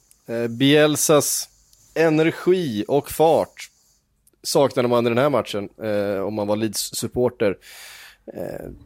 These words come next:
det, ja, det var inte mycket som stämde och Crystal Palace och, och,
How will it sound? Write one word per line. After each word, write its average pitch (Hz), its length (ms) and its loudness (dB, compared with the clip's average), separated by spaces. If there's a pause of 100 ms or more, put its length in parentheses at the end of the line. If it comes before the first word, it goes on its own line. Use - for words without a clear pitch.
(220)
det, 113 480 -4 (760)
ja, 175 260 4
det 170 100 4
var 160 120 6
inte 202 160 -2
mycket 160 240 4
som 156 100 -2
stämde 135 380 4
och 131 280 4 (180)
Crystal 147 300 0
Palace 135 420 2
och, 131 200 0 (140)
och, 127 80 4